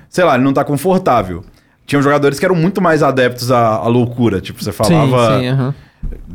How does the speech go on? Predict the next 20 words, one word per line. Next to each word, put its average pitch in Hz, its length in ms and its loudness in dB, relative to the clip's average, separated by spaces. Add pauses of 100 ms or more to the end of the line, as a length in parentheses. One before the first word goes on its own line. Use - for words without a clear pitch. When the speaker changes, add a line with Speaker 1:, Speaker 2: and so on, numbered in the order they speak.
(200)
Speaker 1:
e 135 280 0
outros 277 420 0
que - 120 -4
realmente 147 340 0
tinha 147 120 -2
que - 80 -16
cortar. 180 420 0
Como 120 180 -4
você - 80 -8
falou, 131 200 0
cada 143 180 -4
caso 131 220 -2
é - 40 0
um - 40 -6
caso. 101 260 0
Do 117 80 -2
Minerva 117 300 2
não 151 100 0
tinha 214 160 -2
como. 131 280 -4